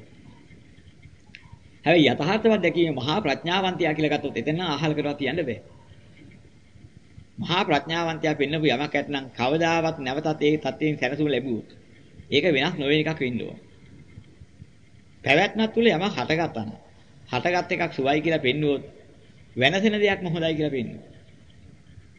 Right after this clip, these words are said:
කැමැතිසේ නොපවතින දෙයක්ම හොඳයි කියලා පෙන්නවා. අසහනයට පීඩිතයට පත් වෙන දෙයක්ම හොඳයි කියලා පෙන්නවා මිසක් හොඳ දෙයක් හොඳයි කියලා පෙන්වන්න එකක් තිබුණේ නැහැ. පැවැත්ම හටගන්නේ යම් තැනක දෙවි අත්බැවක් වේවත්, බඹ අත්බැවක් කිව්වත්, මිනිස් අත්බැවක් කිව්වත්, මොන සුගති අත්බැවක් කිව්වත්.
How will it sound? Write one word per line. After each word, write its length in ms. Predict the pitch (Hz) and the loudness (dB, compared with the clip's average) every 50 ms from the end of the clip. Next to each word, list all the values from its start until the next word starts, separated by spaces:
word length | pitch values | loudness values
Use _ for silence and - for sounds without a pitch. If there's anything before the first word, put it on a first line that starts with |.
| - - - | -20 -4 0
කැමැතිසේ 480 | 143 151 170 185 196 202 214 233 226 | 0 0 0 -2 -4 -2 0 2 2
නොපවතින 440 | - 139 120 170 175 190 190 208 196 | 0 0 0 -2 -2 0 -2 -4 0
දෙයක්ම 240 | 196 208 208 208 226 | 2 0 2 2 0
හොඳයි 280 | 196 160 151 170 170 175 | 0 0 -2 -2 -2 -2
කියලා 200 | 170 190 185 175 | -2 -2 -2 -2
පෙන්නවා. 400 | - 139 147 151 113 - - - - - - - - - - - - - - - - - - - - - - - - | -2 -4 -4 -4 -8 -10 -14 -16 -20 -20 -20 -20 -20 -20 -20 -20 -20 -20 -20 -20 -20 -20 -20 -20 -20 -20 -12 -4 -2
අසහනයට 520 | 131 - 180 180 180 185 185 185 185 190 165 | -2 0 0 0 0 0 0 0 -2 -2 0
පීඩිතයට 540 | 143 139 151 165 165 160 - 180 180 180 190 | 2 2 2 2 0 -2 -2 -2 -2 0 -2
පත් 240 | 156 131 120 - - | -2 -4 -4 -2 -4
වෙන 180 | 165 170 165 | -4 -2 0
දෙයක්ම 260 | 139 - 151 156 180 | 0 0 0 -2 -2
හොඳයි 260 | 170 156 156 160 156 151 | -4 -2 0 0 0 0
කියලා 180 | 160 160 156 | -2 -2 -2
පෙන්නවා 340 | - 139 135 147 156 151 139 | -2 -2 -2 -2 -2 -2 -2
මිසක් 260 | 127 123 135 - - - - - - - - - - - - - - | -4 -4 -6 -8 -10 -12 -16 -20 -20 -20 -20 -20 -20 -20 -20 -20 -10
හොඳ 220 | - 139 143 151 | -6 -2 0 2
දෙයක් 260 | 175 175 196 190 196 | 2 4 4 2 2
හොඳයි 240 | 190 185 170 170 165 | 0 -2 -2 -2 0
කියලා 180 | 151 165 156 151 | 0 0 0 0
පෙන්වන්න 280 | 156 147 143 139 139 | 0 -2 -2 -2 -2
එකක් 100 | 139 131 131 | -2 -4 -2
තිබුණේ 320 | - 147 131 131 151 160 131 | -4 -4 -4 -4 -4 -6 -6
නැහැ. 300 | - - - - - - - - - - - - - - - - - - - - - - - - - - - - - - - - - - | -8 -10 -14 -20 -20 -20 -20 -20 -20 -20 -20 -20 -20 -20 -20 -20 -20 -20 -20 -20 -20 -20 -20 -20 -20 -20 -20 -20 -20 -20 -20 -20 -8 2
පැවැත්ම 380 | 117 131 151 180 185 185 208 214 | 4 4 4 4 2 0 0 0
හටගන්නේ 520 | 175 147 127 147 160 175 175 180 185 160 | 0 0 -2 -2 -2 -2 -2 -2 -2 -2
යම් 140 | 123 135 147 | -2 -4 -4
තැනක 240 | - 165 165 175 170 | -4 -4 -2 -2 0
දෙවි 240 | 139 123 135 147 160 | 0 2 2 4 4
අත්බැවක් 420 | 156 156 156 160 160 160 151 151 156 | 2 2 2 0 0 0 0 0 0
වේවත්, 240 | 156 151 156 156 | 0 0 0 0
බඹ 180 | 131 120 120 151 | -2 0 0 2
අත්බැවක් 420 | 156 160 151 - 156 156 151 151 | 0 0 2 2 0 2 0 0
කිව්වත්, 240 | - 156 156 147 143 | -2 0 0 0 0
මිනිස් 280 | 139 123 135 151 151 - | -2 -4 -4 -4 -2 -2
අත්බැවක් 400 | 160 147 143 151 151 151 143 143 | -4 -2 -2 0 0 0 0 0
කිව්වත්, 180 | 147 139 139 | -2 -2 0
මොන 140 | 127 117 127 160 | -2 -2 -2 -2
සුගති 320 | 156 175 165 165 160 165 | 0 0 0 0 0 0
අත්බැවක් 380 | 147 147 143 147 147 151 147 151 | 0 0 0 0 0 0 -2 -4
කිව්වත්. 340 | 131 135 135 117 107 - | -4 -4 -4 -4 -6 -8